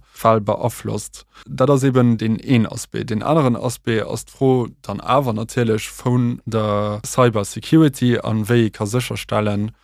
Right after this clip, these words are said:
dass die Wort dann auch tatsächlich funktioniert und es keine Ingerancen gibt. Und natürlich gibt es Möglichkeiten,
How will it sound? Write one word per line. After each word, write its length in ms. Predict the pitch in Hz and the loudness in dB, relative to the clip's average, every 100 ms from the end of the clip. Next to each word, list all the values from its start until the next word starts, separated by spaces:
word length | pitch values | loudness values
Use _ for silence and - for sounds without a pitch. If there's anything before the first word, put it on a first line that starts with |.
| _ - | _ -2
dass 400 | 110 - - - | -2 -2 -8 -6
die 280 | 117 113 104 | 0 2 4
Wort 280 | 120 127 - - | 2 0 -6 -4
dann 160 | 113 | -2
auch 200 | 110 - | -2 -4
tatsächlich 520 | - 104 - 107 110 - | -6 -6 -4 -6 -8 -12
funktioniert 720 | 110 - 110 123 135 120 - | -12 -8 -2 2 2 2 -2
und 140 | - | -10
es 140 | 107 - | -10 -6
keine 360 | 113 113 113 - - | -4 -2 -4 -8 -6
Ingerancen 880 | 110 95 101 131 143 - 110 110 123 | -4 -4 -2 -2 0 0 0 0 0
gibt. 380 | 120 160 180 - _ _ _ - | 4 4 4 -2 _ _ _ 0
Und 380 | 117 117 113 - _ _ _ _ | 2 2 0 -4 _ _ _ _
natürlich 560 | - 113 - 151 156 135 | -2 -2 4 6 6 4
gibt 160 | 123 117 | 2 2
es 60 | |
Möglichkeiten, 1300 | 101 131 123 113 104 - 113 107 - 104 107 110 117 | 2 2 2 0 -4 -2 -2 -2 -4 -2 -2 -2 -6